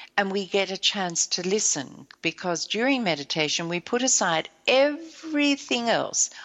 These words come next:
all the worries in the world, we put them over there to the side,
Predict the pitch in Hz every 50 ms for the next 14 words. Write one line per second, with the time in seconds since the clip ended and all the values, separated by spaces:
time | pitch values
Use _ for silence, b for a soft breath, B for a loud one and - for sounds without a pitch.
0 | B B B B B B - 226 240 247 254 254 262 254 254 262 262 262 262 262
1 | 254 240 247 247 240 233 233 214 214 214 214 214 208 208 214 208 208 208 190 170
2 | 151 147 147 151 156 151 - B B B B B B B - 156 151 - 147 -
3 | - 196 196 208 208 214 220 214 247 240 226 220 214 214 220 - - 247 233 247
4 | 247 - - 196 170 160 160 160 165 170 -